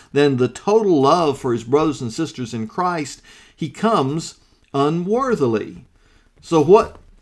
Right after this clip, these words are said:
happens when you ignore the whole purpose of the Lord's Supper, which is to try to get you to be clean before the Lord, to recognize the power of his blood in your life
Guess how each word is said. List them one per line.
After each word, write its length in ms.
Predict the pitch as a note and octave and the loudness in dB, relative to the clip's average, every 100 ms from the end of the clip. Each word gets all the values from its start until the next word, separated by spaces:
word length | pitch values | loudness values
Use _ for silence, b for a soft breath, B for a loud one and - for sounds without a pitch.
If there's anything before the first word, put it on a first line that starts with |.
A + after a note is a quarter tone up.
| - | -14
happens 600 | - E3 F3+ G3+ A3 - | -4 -4 -2 -6 -8 -6
when 180 | D3+ C#3 | -4 -2
you 320 | B2+ A#2 G#2+ b b b b | -2 -4 -6 b b b b
ignore 640 | D3 B2 A#2+ A#2 C#3+ F#3 F3 | -2 -2 0 2 4 4 0
the 120 | A#2+ | -2
whole 160 | D3 C#3+ | -2 -2
purpose 380 | D#3 E3 D3+ | -2 -4 -4
of 100 | E3 | -6
the 80 | C3+ | -2
Lord's 280 | C#3 D3+ - | 0 0 -4
Supper, 440 | - E3 D#3 F#3 | -6 -4 -2 0
which 220 | F#3+ C3 B2 | -2 -2 -8
is 120 | - | -14
to 120 | - | -16
try 300 | - D#3 D3+ | -6 0 0
to 320 | D#3 A#2+ A2 B B B B - | 0 -4 -4 B B B B -6
get 300 | B2 E3 - | 0 0 0
you 140 | F#3+ F#3 | -6 -6
to 180 | - | -6
be 160 | C3+ D3 | -2 -2
clean 500 | C#3+ - G3+ G3 E3 | -4 -8 -4 -4 -2
before 300 | D3+ D#3+ D#3 | -2 -2 -2
the 60 | D3+ | 2
Lord, 320 | G3 E3+ A#2+ | 4 4 2
to 80 | C3+ | -2
recognize 560 | F3+ A3 F3 D3+ F3 | -4 -4 -4 -4 -4
the 80 | - | -8
power 420 | - F#3+ G3+ F3 | -6 -4 0 0
of 60 | B2+ | 0
his 160 | B2+ | -2
blood 360 | A#2 D#3+ F3 D#3 | -2 -2 0 0
in 120 | C3+ | -2
your 140 | C3 A#2+ | -4 -2
life 680 | D3+ F3 C3 A#2+ - - | 0 0 0 -4 -14 -20